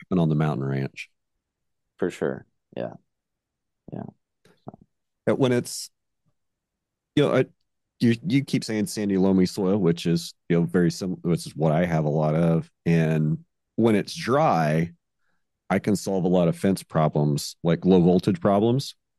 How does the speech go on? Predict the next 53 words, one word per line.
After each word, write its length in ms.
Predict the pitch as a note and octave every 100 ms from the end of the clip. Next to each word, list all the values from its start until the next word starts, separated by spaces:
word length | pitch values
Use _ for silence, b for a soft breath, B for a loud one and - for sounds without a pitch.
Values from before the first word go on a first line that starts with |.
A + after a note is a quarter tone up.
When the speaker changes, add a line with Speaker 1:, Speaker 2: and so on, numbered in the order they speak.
| _ _ _ _ _ _ _ _ -
Speaker 1:
by 140 | G2+
going 300 | F#2 G2+ F#2+
and 220 | F2+ F2 -
irrigating 520 | F#2+ F#2 E2+ F2+ E2+
my 140 | D#2+ D#2+
ground 340 | F#2 F#2+ E2+
rods. 440 | B1+ G#1 G#1 - - _ _ _ _ _ _
Speaker 2:
Right. 380 | - F#2+ F#2 E2+ - _ _ _
Yep. 300 | F2+ F#2 - _ _ _ _
Speaker 1:
You 140 | F2 E2+
know, 200 | F2 - _
like, 180 | G#2 F#2 _ _ _ -
make 200 | G2 F2+
a 60 |
small 320 | E2 A2 F2+ F#2
hole 280 | G2 F2+
in 40 | F2+
the 60 |
bottom 260 | E2 F2+ F2+
of 60 | E2+
a 20 |
five 220 | F#2+ F2
gallon 220 | F2+ E2
bucket, 300 | D#2 E2+ F2
fill 180 | - F2+
it 60 | F2+
up 60 |
with 80 | E2+
water 280 | D#2+ E2 E2+
and 100 | E2+
set 160 | F#2
it 40 | D2+
right 160 | E2+
by 120 | F2 E2+
the 80 | D#2+
ground 300 | F#2 F#2 E2+
rod 240 | E2+ E2
and 80 | F2
let 100 | E2+
it 80 | -
just 240 | E2+ D#2+
drip, 200 | - E2+
drip, 200 | - E2+ -
drip 260 | F2 E2+
so 160 | - D#2
it 80 | - _
soaks 340 | - E2+ D#2+
all 140 | E2 E2
the 60 |
way 180 | D2+ D2
through. 420 | C#2+ A#2+ A2 D2 - b b b b _ -
Speaker 2:
Mm-hmm. 320 | G2 F#2 E2
Speaker 1:
Um, 200 | - -